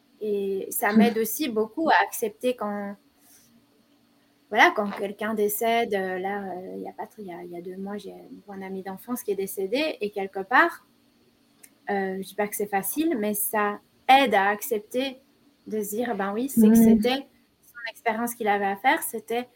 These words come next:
Speaker 1: ce qu'il avait à, à vivre dans cette incarnation,
Speaker 2: Mhm.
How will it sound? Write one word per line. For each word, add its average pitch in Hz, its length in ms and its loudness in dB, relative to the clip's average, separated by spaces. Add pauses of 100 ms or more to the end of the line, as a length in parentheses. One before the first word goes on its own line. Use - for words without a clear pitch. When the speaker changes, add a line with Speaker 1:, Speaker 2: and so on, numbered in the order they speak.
(260)
Speaker 1:
ce - 100 -16
qu'il 220 200 -4
avait 220 380 2 (120)
à, 196 540 -4 (1000)
à 214 140 -6
vivre 247 340 -4
dans 214 160 0
cette 240 260 -2
incarnation, 220 720 -2
Speaker 2:
Mhm. 254 180 4